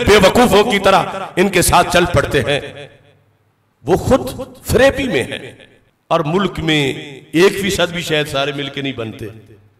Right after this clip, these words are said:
और बाकी अवाम बेचारे मजलूम बेजुबान बैठे, किससे कहें, क्या करें? इस वास्ते इस मौका पर हमारा ये मौक़िफ़ है जिसका मैंने मिंबर पे बैठ के इजहार किया।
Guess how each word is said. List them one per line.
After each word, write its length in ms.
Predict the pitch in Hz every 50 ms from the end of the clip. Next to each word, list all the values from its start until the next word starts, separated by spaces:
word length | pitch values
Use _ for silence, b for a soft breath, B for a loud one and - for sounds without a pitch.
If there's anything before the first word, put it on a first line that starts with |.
| _ _ _ _ _ _ _ _ _ _ _ -
और 100 | 107 110
बाकी 340 | 127 127 127 - 139 131
अवाम 300 | 127 120 120 127 131 123 123
बेचारे 400 | 120 113 117 120 117 117 113 110
मजलूम 520 | 107 110 107 104 104 110 120 123 120 117 107
बेजुबान 480 | 110 110 107 98 95 90 113 127 135 120
बैठे, 300 | 131 135 - 135 - - - - - _ _ _ _ _ _ _ _ _ _ _ _ _ _ _ _ _ _ _ -
किससे 340 | 165 156 - - - 131 117
कहें, 380 | - - 107 - - 113 - 110
क्या 140 | - 170 185 -
करें? 300 | - 113 110 107 104 - 107 113 107 104 104 _ _ _ _ _ _ _ _ _ _ _ _ _ _ _ _ _ _ _ _ _ _ _ _ _ _ _ _ _ _ _ _ _ _ _ -
इस 220 | - 131 - -
वास्ते 480 | 131 135 139 135 - - 139 135 127 120 120 123 120 123 123 120 117 _ _ _ _ _ _ _ _ _ _ _ _ _ _
इस 260 | 202 214 - - 156
मौका 280 | 151 151 147 151 156 135
पर 220 | 123 - 131 120 110 98 - -
हमारा 380 | - 113 139 175 196 208 202
ये 180 | 190 180 170 160
मौक़िफ़ 420 | 156 156 156 156 - 156 147 -
है 60 | 135 127
जिसका 320 | 139 143 - - - 131 123
मैंने 260 | 123 123 131 123 120
मिंबर 380 | 110 110 127 143 143 131 135 127
पे 140 | 127 - 117
बैठ 300 | - 110 113 110 90 85
के 60 | - 104
इजहार 340 | 98 95 80 90 107 95 82
किया। 320 | 87 85 85 82 85 85